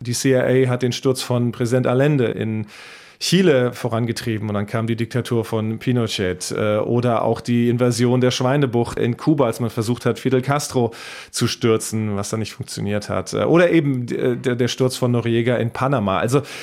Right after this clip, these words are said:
insofern, die U S A, äh,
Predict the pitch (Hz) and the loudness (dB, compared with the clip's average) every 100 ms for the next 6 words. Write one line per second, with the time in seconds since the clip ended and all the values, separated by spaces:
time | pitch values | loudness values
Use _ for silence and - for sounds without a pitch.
0 | - - 123 160 175 160 - - _ _ | -12 -2 2 4 4 2 -2 -12 _ _
1 | - _ - 131 143 151 131 135 127 147 | -20 _ -8 0 4 4 4 2 2 2
2 | 151 131 - 127 | 2 0 0 0